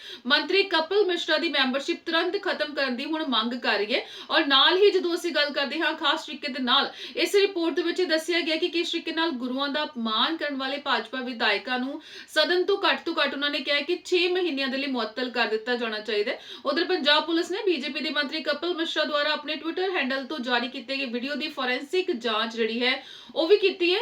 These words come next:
ਇਸ ਜਾਂਚ ਵਿੱਚ ਸਾਫ਼ ਹੋ ਗਿਆ ਕਿ ਆਤਿਸ਼ੀ ਨੇ ਗੁਰੂ ਸ਼ਬਦ ਦੀ ਵਰਤੋਂ ਕੀਤੀ ਹੀ ਨਹੀਂ ਸੀ।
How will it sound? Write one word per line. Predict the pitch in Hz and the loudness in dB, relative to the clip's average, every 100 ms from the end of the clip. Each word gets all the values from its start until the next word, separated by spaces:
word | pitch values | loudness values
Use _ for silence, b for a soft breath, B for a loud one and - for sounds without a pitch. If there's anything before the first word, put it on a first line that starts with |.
| 466 | -2
ਇਸ | 359 269 | -4 -2
ਜਾਂਚ | 302 302 320 | 0 0 -2
ਵਿੱਚ | 320 | -2
ਸਾਫ਼ | 349 320 294 349 | -2 2 2 2
ਹੋ | 330 | -2
ਗਿਆ | 254 277 | 0 -2
ਕਿ | 269 294 | 0 0
ਆਤਿਸ਼ੀ | 254 285 277 294 | 0 -2 -8 -6
ਨੇ | 311 | -6
ਗੁਰੂ | 240 247 277 | -4 -4 -4
ਸ਼ਬਦ | 285 220 202 | -4 -6 -6
ਦੀ | 269 | -6
ਵਰਤੋਂ | 226 208 - 294 294 | -4 -6 -8 -12 -8
ਕੀਤੀ | 277 262 - 339 | -10 -10 -2 0
ਹੀ | 349 | 0
ਨਹੀਂ | 294 254 | -2 -4
ਸੀ। | 247 | -4